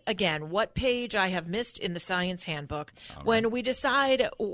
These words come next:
Speaker 1: that the disease only comes out at a certain time. So we're gonna impose a curfew because the disease only comes out after ten o'clock. Is that what it is? That coronavirus only happens at about ten thirty-five on Friday night, not at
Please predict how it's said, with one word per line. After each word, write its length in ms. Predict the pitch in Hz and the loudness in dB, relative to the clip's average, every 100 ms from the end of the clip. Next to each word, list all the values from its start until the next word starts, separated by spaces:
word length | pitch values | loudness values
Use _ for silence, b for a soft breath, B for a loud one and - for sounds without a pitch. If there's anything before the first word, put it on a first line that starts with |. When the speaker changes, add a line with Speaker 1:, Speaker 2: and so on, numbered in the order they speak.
| - | 2
Speaker 1:
that 520 | 208 190 180 - - | 4 6 2 -6 -6
the 140 | 208 220 | -2 0
disease 300 | 190 254 233 | 0 2 2
only 180 | 226 | 2
comes 220 | 220 208 196 | 0 0 2
out 120 | 180 | 2
at 60 | |
a 40 | 175 | 0
certain 260 | - 170 | 0 -2
time. 240 | 170 151 - | -2 -4 -2
So 180 | 208 196 | 0 2
we're 200 | 208 214 | 2 4
gonna 120 | 220 | 4
impose 360 | 202 185 214 214 | 2 2 2 2
a 40 | |
curfew 500 | - 277 320 339 392 - B B | 2 2 4 2 0 -2 B B
because 320 | - - 240 214 | 0 6 6 6
the 120 | 226 | 2
disease 360 | 202 190 233 | 0 0 2
only 240 | 220 208 208 | 2 2 0
comes 260 | 214 214 | 0 2
out 160 | 202 175 | 4 6
after 300 | 170 190 226 | 6 4 0
ten 160 | 220 214 | 0 0
o'clock. 400 | 208 190 202 - | 4 4 4 0
Is 80 | |
that 180 | 190 185 | 4 4
what 140 | 214 196 | 4 2
it 80 | |
is? 140 | 208 196 | 2 2
That 100 | 190 | -2
coronavirus 500 | 208 208 196 185 185 | 0 2 4 4 4
only 200 | 202 196 | 0 0
happens 440 | 180 180 185 190 - B B | 4 4 4 0 -2 B B
at 100 | 196 | 4
about 180 | 190 170 | 6 4
ten 220 | - 196 | 4 2
thirty-five 760 | 196 202 185 180 165 175 196 196 | 4 4 4 6 6 8 6 4
on 400 | - 190 185 185 | 4 4 4 2
Friday 360 | - 190 190 190 | 4 4 4 4
night, 320 | 180 180 180 | 4 4 2
not 360 | 180 185 185 - | 2 4 4 4
at 260 | 170 165 | 0 0